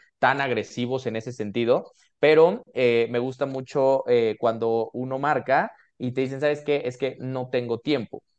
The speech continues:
¿no? Eh, eh, eh, ese es un típico, "No tengo tiempo, este, ahorita no puedo" y demás, ¿no? Y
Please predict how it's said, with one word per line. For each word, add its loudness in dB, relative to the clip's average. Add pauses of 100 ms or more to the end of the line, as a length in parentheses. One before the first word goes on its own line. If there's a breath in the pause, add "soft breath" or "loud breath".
¿no? -6 (340 soft breath)
Eh, 2
eh, 2
eh, 2
ese -6
es -14
un -6
típico, -2
"No -2
tengo -4
tiempo, 0
este, -4
ahorita -4
no -12
puedo" -2
y -4
demás, -8
¿no? -8 (720 soft breath)
Y 2